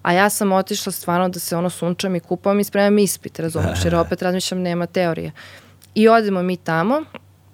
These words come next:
Speaker 1: i, e, u međuvremenu oni mene spoje, taj čovjek koji je bio u Beogradu kao neki reprezentativ Berkeleyev, me spoji sa tim direktorom mastera za filmsku muziku,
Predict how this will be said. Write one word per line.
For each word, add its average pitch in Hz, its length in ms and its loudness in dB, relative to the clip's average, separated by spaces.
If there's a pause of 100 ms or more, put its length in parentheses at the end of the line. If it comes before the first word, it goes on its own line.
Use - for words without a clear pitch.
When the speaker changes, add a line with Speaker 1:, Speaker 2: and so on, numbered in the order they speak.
(400)
Speaker 1:
i, 254 300 2
e, 190 200 0
u 185 40 0
međuvremenu 190 640 2
oni 269 180 4
mene 262 320 4
spoje, 196 480 2
taj 254 180 0
čovjek 247 320 -2
koji 196 180 -2
je 190 60 2
bio 196 280 0
u 214 40 2
Beogradu 185 640 0
kao 170 600 2
neki 170 360 -4
reprezentativ 165 840 -4 (180)
Berkeleyev, 165 640 -4 (460)
me 190 80 -2
spoji 254 360 0
sa 226 120 -4
tim 240 200 0
direktorom 208 540 2
mastera 185 640 2
za 190 120 -4
filmsku 185 400 -4
muziku, 190 640 -2